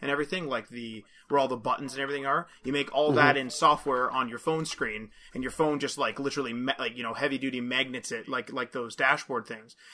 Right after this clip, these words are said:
Speaker 1: heavy-duty
Speaker 2: Mm-hmm.
Speaker 1: magnets with, like, a little short cable." So now you basically have all the glass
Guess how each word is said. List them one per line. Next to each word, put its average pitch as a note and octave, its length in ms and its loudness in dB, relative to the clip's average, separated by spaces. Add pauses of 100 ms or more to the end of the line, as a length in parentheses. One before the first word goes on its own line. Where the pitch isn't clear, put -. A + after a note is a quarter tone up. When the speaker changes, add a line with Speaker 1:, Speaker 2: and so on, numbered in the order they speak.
(120)
Speaker 1:
heavy-duty D3 360 4
Speaker 2:
Mm-hmm. D#3 100 12
Speaker 1:
magnets E3 380 6
with, C#3+ 120 0
like, C3+ 100 0
a B2+ 40 0
little B2+ 200 -4
short B2+ 320 -2
cable." D3+ 480 0 (320)
So D#3 140 -2
now D3 180 8
you D#3+ 180 4
basically D#3 360 0
have C3 440 4 (480)
all C#3+ 200 4
the C3+ 100 0
glass F3+ 640 10